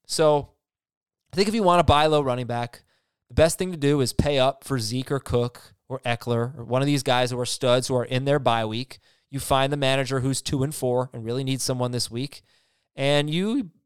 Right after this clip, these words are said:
give him a really good running back, like a Joe Mixon or something like that, and you upgrade to an incredible running back. You get one of those top six elite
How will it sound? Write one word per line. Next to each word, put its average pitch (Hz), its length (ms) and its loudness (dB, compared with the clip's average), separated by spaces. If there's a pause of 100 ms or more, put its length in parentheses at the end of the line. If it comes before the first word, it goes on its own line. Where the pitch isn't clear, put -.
(280)
give 147 160 2
him 196 160 -2
a 208 220 4
really 165 320 4
good 190 180 4
running 139 240 2
back, 151 460 -6 (680)
like 131 160 -4
a 147 60 -2
Joe 151 200 2
Mixon 147 520 -4
or 139 60 -10
something 131 320 -4
like 117 200 -4
that, 113 360 -8
and 156 140 -6
you 175 180 -2
upgrade 147 500 2
to 165 220 0
an 180 120 0
incredible 185 420 -2
running 98 220 -8
back. 95 280 -12
You 127 60 -10
get 131 160 -4
one 139 100 -4
of 131 40 -2
those 131 180 0
top - 280 -2
six - 300 -2
elite 127 280 -6